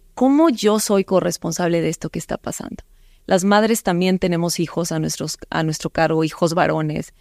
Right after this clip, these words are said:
Eh, cómo los estamos viendo, desde dónde los estamos educando, desde el rencor, desde la herida por mi esposo que me golpea, desde mi padre que me violentó. Así es como yo estoy viendo a mi hijo varón, o desde una mirada nueva y distinta, una mirada que ya se hizo cargo de sí misma,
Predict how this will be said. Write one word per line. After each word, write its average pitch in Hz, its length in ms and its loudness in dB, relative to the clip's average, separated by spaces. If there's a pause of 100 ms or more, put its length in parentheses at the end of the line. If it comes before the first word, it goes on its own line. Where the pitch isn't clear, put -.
(400)
Eh, 180 280 4
cómo 196 260 4
los 185 140 0
estamos 160 420 -2
viendo, 160 380 2
desde 165 260 2
dónde 165 240 4
los 170 120 0
estamos 160 280 -2
educando, 156 580 0
desde 160 200 0
el - 20 0
rencor, 175 600 0 (100)
desde 170 240 -2
la 165 80 2
herida 180 340 4
por 180 180 -4
mi 160 160 0
esposo 160 440 -2
que - 100 -4
me 160 140 0
golpea, 175 520 2
desde 165 220 0
mi 160 100 -2
padre 165 360 2
que 170 100 -4
me 160 120 -2
violentó. 160 540 0 (120)
Así - 240 -2
es 180 80 -2
como 190 240 -2
yo 185 120 2
estoy 196 260 0
viendo 185 260 2
a - 20 2
mi 185 120 2
hijo 175 180 -4
varón, 180 300 2 (440)
o 214 140 2
desde 208 240 2
una 208 180 4
mirada 185 360 4
nueva 180 340 2
y 170 60 0
distinta, 160 580 0
una 160 180 2
mirada 160 260 4
que 160 140 -2
ya 160 140 4
se 170 120 -2
hizo 160 200 -2
cargo 160 320 2
de 156 80 -2
sí 156 100 -4
misma, 156 520 -2